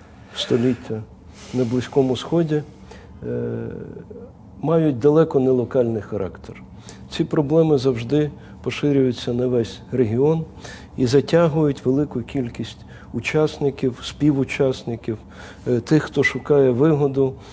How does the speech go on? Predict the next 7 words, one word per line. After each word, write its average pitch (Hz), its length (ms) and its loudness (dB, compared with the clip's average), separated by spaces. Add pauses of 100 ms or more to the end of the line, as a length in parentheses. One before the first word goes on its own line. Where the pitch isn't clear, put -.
(220)
або 123 240 2
тих, 156 220 2
хто 135 380 2 (360)
шукає, 143 640 2 (100)
де 139 240 4
можна 131 420 0
знайти 123 600 0